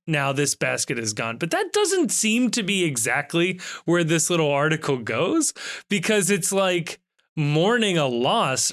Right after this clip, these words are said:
rather than, like, critiquing the league for not, say, taking the opportunity to raise the profile of Cincinnati so that you could take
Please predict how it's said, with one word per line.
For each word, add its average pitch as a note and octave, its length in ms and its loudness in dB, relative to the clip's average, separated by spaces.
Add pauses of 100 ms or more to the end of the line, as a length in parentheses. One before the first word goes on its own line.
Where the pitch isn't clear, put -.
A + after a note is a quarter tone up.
rather E3+ 400 2
than, D#3 300 2
like, C#3 320 -2
critiquing E3 680 0
the C#3+ 60 2
league C3+ 520 -2 (280)
for E3 160 0
not, D#3+ 440 0
say, D3 440 0 (240)
taking F#3+ 400 0
the F3 120 0
opportunity D#3 720 0
to C#3+ 200 -2
raise C#3 460 0
the D3 100 0
profile C#3+ 560 -2
of A#2+ 120 -6
Cincinnati C3 840 -2 (360)
so E3 220 2
that D3+ 220 0
you D#3+ 180 0
could C3+ 300 -4
take G3 460 -2